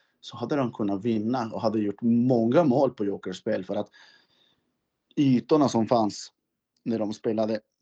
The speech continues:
det verkar som att Hammarby inte hade tränat att försvara jokerspel. Men det hade de gjort. Men förmodligen hade också I F K Göteborg tränat på det. Så att det blir ju den där.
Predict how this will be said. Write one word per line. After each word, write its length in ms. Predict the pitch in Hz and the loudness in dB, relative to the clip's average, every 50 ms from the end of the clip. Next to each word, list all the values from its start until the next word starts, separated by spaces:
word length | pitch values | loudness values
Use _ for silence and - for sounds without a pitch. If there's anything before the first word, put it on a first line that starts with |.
| _ - | _ -14
det 280 | 117 107 120 123 123 - | -6 -2 -2 -2 -2 -4
verkar 400 | - 120 123 120 117 - - 143 | -4 -2 -2 -2 -2 -4 -10 -8
som 140 | 135 127 110 | -6 -6 -6
att 120 | 104 104 _ _ _ _ _ _ _ _ _ _ _ _ _ _ _ _ _ _ _ _ - 151 | -6 -8 _ _ _ _ _ _ _ _ _ _ _ _ _ _ _ _ _ _ _ _ -12 -8
Hammarby 400 | 139 139 127 107 98 107 127 139 | -4 -4 -4 -4 -4 -4 -4 -4
inte 420 | 135 147 139 123 113 - - 208 | 0 0 -2 -2 -2 0 2 2
hade 220 | 165 113 - - 95 | 2 2 0 -4 -8
tränat 400 | - - - 69 71 - - - | -10 -10 -10 -10 -10 -12 -14 -14
att 100 | 90 - | -14 -12
försvara 400 | 101 90 - - 95 98 104 98 | -12 -12 -8 -6 -6 -6 -4 -6
jokerspel. 480 | 92 85 - - - - - 98 - - _ _ _ _ _ _ _ _ _ _ - | -8 -8 -10 -12 -14 -8 -8 -8 -8 -8 _ _ _ _ _ _ _ _ _ _ -4
Men 200 | 123 135 147 156 - _ _ _ _ - - - - - _ _ _ _ _ _ _ _ | 0 0 0 0 0 _ _ _ _ -20 -20 -20 -20 -20 _ _ _ _ _ _ _ _
det 160 | - 147 156 143 | -8 -2 0 2
hade 220 | 135 139 139 202 | 2 4 4 4
de 140 | 196 165 160 | 2 4 4
gjort. 400 | 196 - - - _ - - _ _ _ _ - - | 4 2 2 0 _ -20 -20 _ _ _ _ -20 -20
Men 280 | - - - - 151 170 | -20 -16 -8 -6 -6 -4
förmodligen 520 | - 190 214 - 170 - 330 - 294 254 | -2 -2 -2 -2 -2 -2 -2 -2 0 0
hade 220 | 190 180 160 143 | -2 -2 0 2
också 260 | 131 131 131 - - - | 0 0 0 -2 -2 0
I 100 | - 117 | 0 0
F 80 | 117 - | -2 -4
K 100 | - 110 | -8 -10
Göteborg 400 | - - - 117 156 196 - - | -10 -8 -6 -4 -4 -2 -2 -4
tränat 380 | - - - - - - - - | -6 -6 -10 -8 -8 -10 -10 -10
på 100 | - - | -10 -10
det. 160 | - - - - - | -10 -12 -12 -14 -10
Så 140 | - - 139 | 0 2 2
att 120 | 123 - _ _ _ _ _ _ _ _ - | 2 2 _ _ _ _ _ _ _ _ 0
det 140 | 175 139 135 | 2 4 6
blir 240 | 147 151 165 175 | 6 6 6 6
ju 100 | 175 165 | 6 4
den 160 | 143 131 120 110 | 2 2 0 0
där. 340 | 110 101 104 - - - | -2 -2 -2 -6 -8 -10